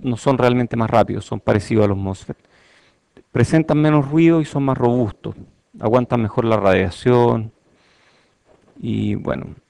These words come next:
algo de historia, eh, bla. Léanse este, que es muy divertido.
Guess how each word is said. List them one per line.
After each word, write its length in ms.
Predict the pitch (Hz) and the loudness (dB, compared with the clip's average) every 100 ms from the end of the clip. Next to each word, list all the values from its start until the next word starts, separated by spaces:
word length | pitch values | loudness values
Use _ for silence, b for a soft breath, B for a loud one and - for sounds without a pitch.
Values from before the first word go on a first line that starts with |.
| _ | _
algo 240 | 131 139 139 | 0 4 4
de 60 | |
historia, 640 | 123 - 139 135 135 131 - | 2 0 2 4 2 0 -6
eh, 280 | - 123 - - 214 _ 190 _ _ _ - | -12 -12 -12 -12 -18 _ -20 _ _ _ -10
bla. 400 | 113 113 113 117 - - _ B B B B _ - _ | 0 2 2 -2 -12 -20 _ B B B B _ -20 _
Léanse 500 | 139 170 165 160 151 | 4 4 4 4 4
este, 260 | 127 - | 4 0
que 120 | 104 117 | 2 2
es 40 | |
muy 220 | 113 123 | 4 2
divertido. 520 | 117 113 98 - - | 4 2 2 -6 -8